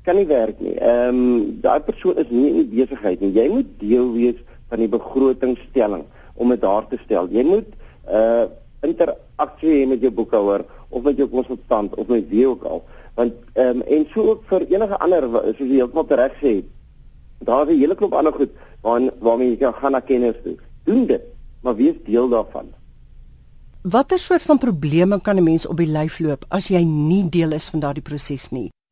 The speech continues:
Speaker 2: Dan kan buitestanders eintlik vir jou heeltemal 'n verkeerde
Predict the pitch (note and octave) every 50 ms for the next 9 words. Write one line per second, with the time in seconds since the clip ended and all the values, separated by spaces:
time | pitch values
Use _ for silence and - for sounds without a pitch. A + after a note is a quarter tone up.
0 | - - - - E3 G3+ G3 G#3+ B3 C4+ C4+ - - D4 C#4 C4 B3+ A#3+ - -
1 | - - - - - - - - _ - _ - - F3 D3 C#3+ - F#3 F#3+ A3+
2 | B3+ - D4 - - - A3 F#3 E3 D#3 C#3+ - D#2+ F#2 - - - - - -
3 | - - - - - - - - - - - - - B3+ C4+ D4 C#4 - C#4 B3+
4 | A#3 G3 D#3 G3 B3+ C#4+ C#4 B3 A3+ A3 G#3 - G#3+ - - - C4+ B3+ G3+ F#3